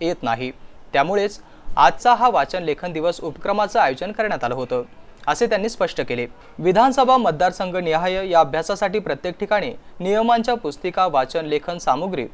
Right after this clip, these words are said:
उपलब्ध करण्यात आली होती. आज दिवसभर सकाळी दहा वाजल्यापासून या उपक्रमाला सुरुवात झाली. शांत वातावरणात प्रत्येकाने आपापले विषय वाचून अभ्यासले,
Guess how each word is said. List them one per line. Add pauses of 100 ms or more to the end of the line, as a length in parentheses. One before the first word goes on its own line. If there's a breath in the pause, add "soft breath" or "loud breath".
उपलब्ध
करण्यात
आली
होती. (340 soft breath)
आज
दिवसभर
सकाळी
दहा
वाजल्यापासून (380 loud breath)
या
उपक्रमाला
सुरुवात
झाली. (360 soft breath)
शांत
वातावरणात
प्रत्येकाने
आपापले
विषय
वाचून
अभ्यासले,